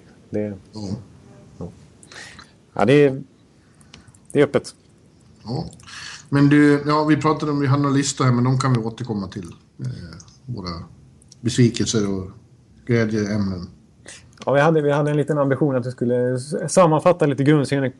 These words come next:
Speaker 1: i, i, i stort med att, eh, ta och plocka några favorit, eh,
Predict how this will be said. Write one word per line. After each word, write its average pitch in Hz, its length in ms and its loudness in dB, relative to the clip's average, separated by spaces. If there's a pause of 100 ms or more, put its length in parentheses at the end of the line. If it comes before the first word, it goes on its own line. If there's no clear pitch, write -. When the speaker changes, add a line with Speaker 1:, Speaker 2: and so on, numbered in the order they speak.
(120)
Speaker 1:
i, 151 80 -4
i, 156 680 -6
i 151 40 0
stort - 380 2
med 139 180 -2
att, 123 160 -4
eh, 131 140 0
ta 143 320 0
och 135 280 -2
plocka 135 260 -4
några 123 340 -2
favorit, 131 480 -4
eh, 123 80 0